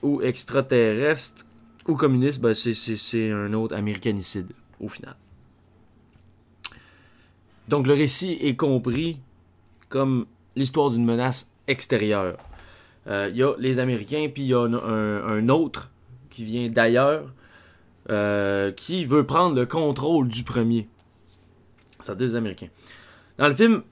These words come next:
la menace extérieure et étrangère, c'est les extraterrestres, les aliens. Euh, donc, sur un, nou-, un deuxième niveau de lecture, on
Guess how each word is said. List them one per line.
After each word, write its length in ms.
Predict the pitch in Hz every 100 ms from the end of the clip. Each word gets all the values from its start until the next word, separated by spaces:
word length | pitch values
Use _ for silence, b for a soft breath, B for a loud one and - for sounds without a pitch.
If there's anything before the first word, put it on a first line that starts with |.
| _ _ _ _ _ _
la 120 | 147
menace 340 | 143 170 175 -
extérieure 600 | 135 - 127 135 151 - _
et 160 | 135 131
étrangère, 720 | 131 123 139 131 117 131 151 131
c'est 160 | - 139
les 180 | 117
extraterrestres, 800 | 113 - 120 107 92 85 - -
les 300 | 107 110 104
aliens. 400 | 101 98 98 87 85 b b b b b -
Euh, 220 | 98 98
donc, 280 | 104 135 131
sur 180 | - 131
un, 80 | 123
nou-, 240 | 117 123
un 100 | 110
deuxième 300 | 107 113 131
niveau 240 | 123 117 127
de 60 |
lecture, 460 | 110 - 160 160 135
on 300 | 127 131